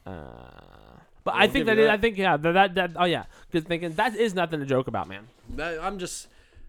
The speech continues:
Speaker 2: you can't fuck up. And here's something else not to joke about because I hear it talked about all the time. Everybody who is a big boxing fan from the nineteen eighties and nineties and fucking early two thousands when he got out of prison, and you guys are all like, "What, what do you guys think Mike Tyson would do in M M A?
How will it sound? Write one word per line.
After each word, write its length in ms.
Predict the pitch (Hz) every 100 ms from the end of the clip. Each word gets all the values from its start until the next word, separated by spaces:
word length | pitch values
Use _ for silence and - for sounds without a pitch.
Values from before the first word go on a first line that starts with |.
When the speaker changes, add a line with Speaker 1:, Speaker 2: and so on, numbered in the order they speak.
| - - -
Speaker 2:
you 100 | 135
can't 260 | 202 185
fuck 260 | - 165 -
up. 200 | 151 151
And 80 | 156
here's 160 | 220 226
something 160 | 170 170
else 140 | 170
not 140 | 175 160
to 40 | 123
joke 260 | 151 147
about 320 | 123 135 131 117
because 220 | - 123
I 60 | 113
hear 140 | 147
it 80 | 135
talked 220 | 143 127
about 140 | 131 123
all 100 | 117
the 40 | 120
time. 240 | 120 120 - - 151
Everybody 540 | 139 185 165 160 156 - -
who 80 | 135
is 100 | 104
a 40 |
big 300 | 95 156 147
boxing 360 | 127 117 - 113
fan 260 | 127 117 113
from 140 | 107
the 100 | 98
nineteen 420 | 123 131 - 123 -
eighties 380 | 120 127 131 147
and 100 | 139
nineties 460 | 113 110 110 113
and 180 | 110 107
fucking 280 | - 131 117
early 220 | 113 123
two 140 | 117 127
thousands 540 | - 113 120 113 113
when 100 | 120
he 40 | 117
got 180 | 120 113
out 100 | 113
of 80 | -
prison, 400 | 143 104 113 113 - - - -
and 240 | 113 110
you 80 | 117
guys 180 | 110 113
are 60 |
all 140 | 110 104
like, 180 | 98 101 202 151
"What, 320 | 180 240 135
what 140 | 143
do 60 | 196
you 40 | 214
guys 200 | 214 -
think 260 | 214 196
Mike 180 | 175 175
Tyson 260 | 156 214 -
would 100 | 247
do 180 | 143 120
in 160 | 110 -
M 120 | 127
M 120 | 117
A? 200 | 113 104